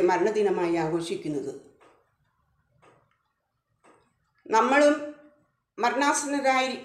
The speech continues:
കിടക്കുന്ന ആളുകൾക്ക്, ആളുകളുടെ സഹായത്തിന് വേണ്ടി നമ്മളും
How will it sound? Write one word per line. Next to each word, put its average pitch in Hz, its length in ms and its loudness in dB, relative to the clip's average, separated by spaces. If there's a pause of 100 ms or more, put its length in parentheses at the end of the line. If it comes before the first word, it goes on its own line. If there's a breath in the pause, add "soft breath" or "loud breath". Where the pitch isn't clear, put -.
കിടക്കുന്ന 240 440 0 (680)
ആളുകൾക്ക്, 240 540 0 (460)
ആളുകളുടെ 233 380 2 (100)
സഹായത്തിന് 214 560 -2
വേണ്ടി 190 280 2 (840)
നമ്മളും 226 360 2